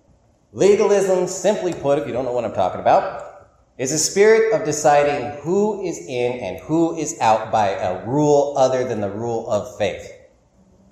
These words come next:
We all know the danger that happens in Christian communities when we start saying, "You are out because." But my friends, legalism has a second form that is much more common than that.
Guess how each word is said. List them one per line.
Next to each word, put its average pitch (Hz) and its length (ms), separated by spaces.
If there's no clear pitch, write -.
We 123 140
all 180 220
know 185 160
the 170 200
danger 165 560
that 135 160
happens 139 500
in 113 160
Christian 156 380
communities 120 600
when 101 180
we 147 120
start 143 320
saying, 120 500
"You 190 240
are 160 300
out 170 300
because." 160 880
But 113 140
my 165 220
friends, 165 680
legalism 143 640
has 117 180
a 110 60
second 135 340
form 107 240
that 107 100
is 110 140
much 143 460
more 110 220
common 110 420
than 90 160
that. 95 580